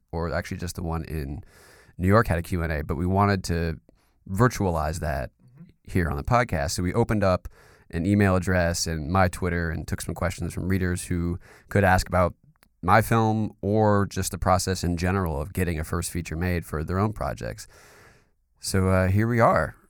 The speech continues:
Speaker 2: Yeah, so I, I will be playing the part of the person asking the question. There were many s-, submissions, uh, sent in, so we appreciate all the feedback. Uh, so let's just, let's kick it off. Let's see where it goes. Uh, the first is from Jonathan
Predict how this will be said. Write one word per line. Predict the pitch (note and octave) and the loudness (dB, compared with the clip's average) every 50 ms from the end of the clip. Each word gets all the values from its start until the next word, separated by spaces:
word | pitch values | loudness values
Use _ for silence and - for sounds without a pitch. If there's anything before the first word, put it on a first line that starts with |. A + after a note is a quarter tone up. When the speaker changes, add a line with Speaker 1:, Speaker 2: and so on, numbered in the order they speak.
| _ _ _ _ _ - | _ _ _ _ _ -8
Speaker 2:
Yeah, | D3 D3+ F3 F3 A2 | -4 -2 -2 -2 -2
so | - - B2+ B2 G#2 | -4 -4 -4 -4 -4
I, | D2+ - G2 - - B2 C3 C#3+ | -4 -2 -2 -2 0 4 4 4
I | D#3 D3 C#3+ D3 | 4 4 4 4
will | D#3+ E3+ | 4 4
be | D#3 D#3 D3+ D3+ | 4 4 4 4
playing | D3 - - D3+ C#3 C#3 C#3 C3+ | 4 0 -4 -2 0 0 0 -2
the | C3 | -4
part | - - - A2+ G2+ - - | -4 0 2 2 2 2 -2
of | - G2+ A2 A2 G#2+ G#2 - | -4 -4 -4 -4 -4 -6 -8
the | A2+ | -10
person | G#2 - C3 B2 - - A2+ | -6 -4 -4 -4 -4 -4 -6
asking | - - A2 G#2+ - - B2 A#2 A#2 | -6 -4 -4 -6 -6 -6 -6 -6 -6
the | A#2 A2+ | -6 -4
question. | - B2+ C3 - - G#3+ A3+ C4+ - _ _ _ _ _ _ _ _ _ _ _ | -2 -2 -2 -2 -2 -4 -4 -4 -6 _ _ _ _ _ _ _ _ _ _ _
There | - D#3 D3 C3+ | -2 2 2 4
were | C#3 C#3+ C#3+ | 4 4 2
many | C#3 C3+ C#3 C3+ D3 D3 D3 D3+ D#3 D#3 D3+ - - - - - D3 - - | 2 2 0 0 0 -2 -2 -2 -4 -6 -8 -12 -20 -20 -20 -20 -20 -18 -16
s-, | - - _ _ _ - | -18 -18 _ _ _ -8
submissions, | - - D#3 D#3 E3 - - F3+ F#3 F#3+ F3+ E3 | -6 -2 0 2 2 2 4 4 4 4 4 4
uh, | F3+ D#3+ D#3 D3+ C3+ A2+ | 4 4 6 6 4 2
sent | - - - C3+ C3+ C3+ | 0 0 0 0 0 0
in, | C#3 D#3+ F#3 F#3+ | 0 0 0 0
so | - - B2 A2+ | -2 -2 -2 -2
we | A2+ A2 | -2 -2
appreciate | G#2 G#2+ - B2 A#2 - C3 A#2 - | -6 -4 -6 -8 -6 -4 -4 -2 -2
all | C2 F#2 A#2+ | 0 0 0
the | B2 A2 | -2 -2
feedback. | - - B2 B2+ C3+ D#3 F3+ F#3+ G#3+ G#3+ - - - - - - _ - | -6 -8 -8 -6 -2 0 0 0 0 -2 -8 -16 -20 -20 -20 -20 _ -2
Uh, | - B2+ B2+ B2+ B2 B2 B2 B2 B2 B2+ B2+ B2+ B2+ | 0 2 4 6 6 6 4 4 4 4 4 2 2
so | B2+ - C3+ | 0 0 0
let's | C3+ E3+ F3 - | 0 0 -2 -2
just, | - B3 - - - - | -4 -4 -4 -4 -4 -6
let's | - G#3+ - - | -6 -8 -8 -8
kick | - - C4+ - | -6 -6 -2 0
it | D4 D4+ | 2 2
off. | C#4 - - - _ - | 2 2 0 -6 _ -14
Let's | C3+ C3+ | -10 -6
see | - D#3 | -4 -2
where | D3+ D#3+ | 0 0
it | D#3 D#3 | 0 2
goes. | F3+ E3 G#2+ F#2 - - | 2 0 0 0 -2 -2
Uh, | - C3 C3+ C#3 | 0 2 2 4
the | D3 D3 | 2 2
first | - - G#3+ A#3+ G#3+ - | 4 4 4 4 4 0
is | D#3+ D#3 | -4 -4
from | - - D3+ C3 B2+ | 0 0 0 0 0
Jonathan | - - B2 A#2+ C#3+ D#3 D#3 - D3+ C#3 C3+ | 0 2 2 2 2 0 -2 -2 -2 -2 -4